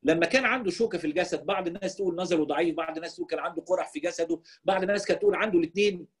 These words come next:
صلى مرتين لربنا إن يرفع عنه الشوكة دي.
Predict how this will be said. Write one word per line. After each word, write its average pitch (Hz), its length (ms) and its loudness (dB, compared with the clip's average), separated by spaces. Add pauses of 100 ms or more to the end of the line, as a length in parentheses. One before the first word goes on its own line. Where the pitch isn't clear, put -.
(640)
صلى 269 480 0
مرتين 147 460 2
لربنا 110 460 -2 (440)
إن 139 120 -2
يرفع 175 260 2
عنه 127 260 -2
الشوكة 110 380 -4
دي. 95 180 -10